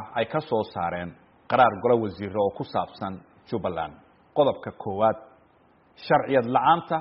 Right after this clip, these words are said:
xubnaha xulan iyo hogaamiyihii hore ee Jubbaland. Kow, golaha wasiirada ee xukuumadda federaalk ee Soomaaliya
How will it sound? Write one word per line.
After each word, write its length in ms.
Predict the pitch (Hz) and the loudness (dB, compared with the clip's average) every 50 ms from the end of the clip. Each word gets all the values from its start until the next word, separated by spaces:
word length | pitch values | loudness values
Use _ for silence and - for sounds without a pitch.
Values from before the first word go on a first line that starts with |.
| 156 - - | -6 -10 -20
xubnaha 500 | - - 147 117 123 156 160 160 143 - - | -20 -16 -14 -10 -2 0 0 0 0 -2 -10
xulan 340 | - - 120 123 135 147 151 - - _ _ _ _ _ - | -8 -6 -2 -2 0 -2 -2 -8 -16 _ _ _ _ _ -2
iyo 180 | 151 170 175 170 | 2 2 4 4
hogaamiyihii 580 | 151 131 117 123 120 120 127 143 147 143 123 107 | 2 0 0 0 0 0 -2 -4 -4 -4 -4 -6
hore 320 | 87 95 104 107 110 110 104 - - _ _ _ | -6 -4 -2 0 0 0 -2 -4 -10 _ _ _
ee 160 | - - 110 104 | -10 -10 -10 -8
Jubbaland. 480 | - - 123 92 92 90 82 82 - _ _ _ _ _ _ _ _ _ _ - - | -8 -10 -10 -8 -8 -10 -10 -14 -16 _ _ _ _ _ _ _ _ _ _ -2 2
Kow, 140 | 180 143 101 - - - - _ _ _ - | 2 2 2 0 -8 -18 -20 _ _ _ 2
golaha 240 | 143 180 214 220 196 | 4 6 6 6 4
wasiirada 360 | 175 151 143 170 180 180 170 | 4 4 2 2 2 2 0
ee 80 | 143 - | -2 -4
xukuumadda 460 | - - 151 151 160 147 117 127 113 110 107 - - - _ _ _ _ _ _ _ _ _ - | -8 -6 -2 -2 -2 0 2 2 2 2 0 -4 -10 -20 _ _ _ _ _ _ _ _ _ -2
federaalk 400 | 175 160 139 123 127 123 - - | 0 2 4 4 2 2 2 -2
ee 80 | 131 117 | -8 -8
Soomaaliya 480 | - - 147 151 127 95 92 90 82 | -6 -2 0 0 0 0 -4 -10 -12